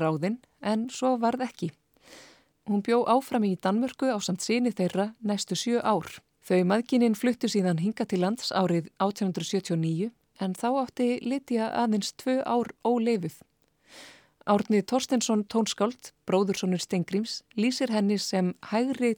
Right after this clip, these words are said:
dagfarsprúðri og góðlyndri konu, en heilsu lítilli þann tíma sem hún bjó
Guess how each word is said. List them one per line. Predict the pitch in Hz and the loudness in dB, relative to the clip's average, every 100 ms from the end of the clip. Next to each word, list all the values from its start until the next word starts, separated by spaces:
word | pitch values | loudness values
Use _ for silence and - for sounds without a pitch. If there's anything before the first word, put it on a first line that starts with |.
| - | -2
dagfarsprúðri | 233 - - 226 - - 214 214 240 220 | -4 -4 -6 -6 -8 0 2 4 2 2
og | 165 - | 0 0
góðlyndri | 190 226 247 214 165 165 | 2 2 2 0 0 -4
konu, | - 170 170 240 254 _ - - - _ - | 0 0 2 0 -4 _ -20 -20 -20 _ 0
en | 202 202 | 0 0
heilsu | - 277 - 233 | -2 -4 0 0
lítilli | 240 247 202 185 160 | 0 0 -2 -2 -2
þann | 185 175 | -2 -4
tíma | - 240 190 | -2 0 0
sem | 170 175 | 0 0
hún | 180 | 2
bjó | 214 | 0